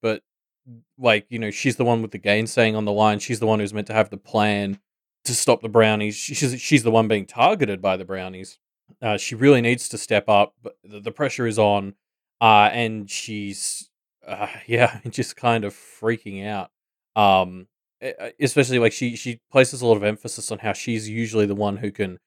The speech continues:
you know, do the quips and the barbs and watch people's words. And, uh, Toad Swallow kinda took words out of the picture when he dropped that egg. So she, she feels kind of useless, uh, from her own perspective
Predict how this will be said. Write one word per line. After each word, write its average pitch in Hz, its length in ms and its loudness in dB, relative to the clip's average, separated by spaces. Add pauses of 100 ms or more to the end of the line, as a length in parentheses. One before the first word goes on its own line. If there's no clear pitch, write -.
(340)
you 101 80 -12
know, 95 120 -6
do 107 180 -4
the 95 100 -8
quips - 420 0
and 95 100 -12
the 95 60 -10
barbs 107 540 4
and 95 120 -18
watch - 280 -10
people's 101 340 -8
words. 104 720 0
And, 104 300 -10
uh, 104 380 6 (460)
Toad 127 200 2
Swallow 131 260 6
kinda 131 220 0
took 151 240 -2
words 139 280 6
out 110 140 6
of 101 60 -4
the 101 60 -14
picture 113 320 -6
when 107 140 -6
he 107 40 -6
dropped 104 260 -4
that 113 180 2
egg. 110 340 2
So 98 480 -6
she, 104 520 -10 (300)
she - 240 -16
feels 175 300 -2
kind 147 300 2
of 113 120 2
useless, 101 760 -4
uh, 92 280 -6
from 104 220 -14
her 107 140 2
own 123 120 2
perspective - 560 -12